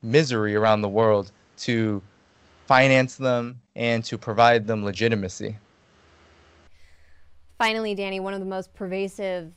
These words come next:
Speaker 2: talking points I hear brought up is that China is colonizing Africa and has aggressive imperialist ambitions.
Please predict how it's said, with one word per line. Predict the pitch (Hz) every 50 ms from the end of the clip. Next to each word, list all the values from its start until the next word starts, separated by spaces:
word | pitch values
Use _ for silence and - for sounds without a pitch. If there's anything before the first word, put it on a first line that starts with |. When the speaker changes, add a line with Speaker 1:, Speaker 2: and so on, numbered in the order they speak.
| _ _
Speaker 2:
talking | - 185 180 170 180 190 185
points | - - 190 175 180 - 185
I | 180
hear | 175 170 180 180
brought | 165 185 175 170 170
up | 175 170 170 -
is | - 185 165
that | 180 175 175 151 -
China | - - - 226 233 262 269 254
is | 240 - 143 185 -
colonizing | - - - - - 233 294 320 311 302 294 285 294 294 262
Africa | - 214 226 226 - 233 220 - 220 214 214 -
and | - 190 196
has | 180 175 190 190 190 - -
aggressive | 208 170 - 196 214 240 254 202 - 262 240 226 196
imperialist | - 202 196 - - - - 208 208 202 202 196 190 175 - -
ambitions. | - 185 180 180 - - 147 - - - - - - - - - - _